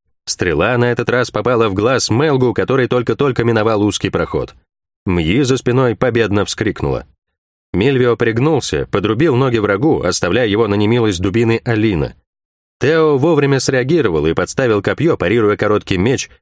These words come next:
который должен был врезаться в голову южанина. Мильвио перехватил Фенико, нанёс противнику удар перекрестием, проломив висок.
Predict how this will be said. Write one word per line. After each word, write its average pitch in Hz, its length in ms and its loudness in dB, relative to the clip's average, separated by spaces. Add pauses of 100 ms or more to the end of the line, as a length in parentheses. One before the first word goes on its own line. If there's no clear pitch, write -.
который 156 300 0
должен 135 280 0
был 135 140 2
врезаться 107 460 0
в 87 60 -10
голову 90 340 2
южанина. 73 540 -4 (560)
Мильвио 98 380 2
перехватил 101 560 0
Фенико, 110 500 -2 (220)
нанёс 120 340 2
противнику 120 520 0
удар 113 300 0
перекрестием, 113 760 0 (220)
проломив 113 480 2
висок. 95 540 -2